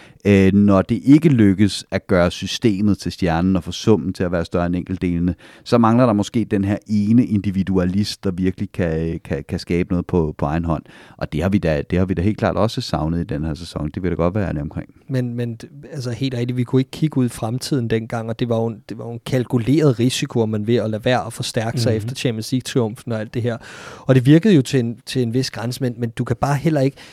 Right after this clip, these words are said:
Speaker 2: Selvfølgelig kan man gardere sig mod skader, men du kan ikke gardere dig mod det, der skete i starten af den her sæson, som var fuldstændig voldsom. Jo, vi kunne
Speaker 1: Mhm.
Speaker 2: have, øh, lade være at sælge Dejan Lovren, og så var vi jo helt sikkert nummer et i Premier League nu, det er jeg da helt, øh, overbevist om. Øhm,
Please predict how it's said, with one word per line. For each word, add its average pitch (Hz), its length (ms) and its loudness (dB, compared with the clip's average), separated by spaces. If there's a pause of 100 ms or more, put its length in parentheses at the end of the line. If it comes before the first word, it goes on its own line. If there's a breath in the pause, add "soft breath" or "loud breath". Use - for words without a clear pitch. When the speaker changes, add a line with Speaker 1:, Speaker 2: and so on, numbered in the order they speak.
Speaker 2:
Selvfølgelig 170 340 2
kan 160 100 2
man 143 100 2
gardere 147 400 0
sig 147 140 0
mod 131 140 2
skader, 123 380 2
men 131 100 0
du 123 100 -2
kan 131 100 4
ikke 147 120 0
gardere 160 460 0
dig 139 120 0
mod 135 180 6
det, 143 220 0
der 143 60 2
skete 135 460 -2
i 147 60 -6
starten 131 420 -2
af 127 60 -2
den 123 140 0
her 131 80 2
sæson, 120 420 -2
som 123 160 -4
var 113 60 -2
fuldstændig 131 640 -2
voldsom. 123 360 2
Jo, 120 140 2
vi 131 160 0
kunne 117 280 2
Speaker 1:
Mhm. 82 120 -4
Speaker 2:
have, 110 100 -6
øh, 113 60 -10
lade 120 120 -2
være 123 100 2
at 120 60 -2
sælge 131 240 0
Dejan 120 220 0
Lovren, 131 360 2 (440 loud breath)
og 127 120 0
så 135 220 6
var 117 160 2
vi 113 100 2
jo 117 80 4
helt 135 200 0
sikkert 131 220 2
nummer 120 180 2
et 123 80 2
i 131 40 0
Premier 123 280 0
League 135 180 2
nu, 131 100 2
det 127 100 -2
er - 20 4
jeg 123 100 4
da 123 40 2
helt, 127 420 -4
øh, 143 220 -4
overbevist 131 380 0
om. 127 140 -2 (480 loud breath)
Øhm, 120 680 8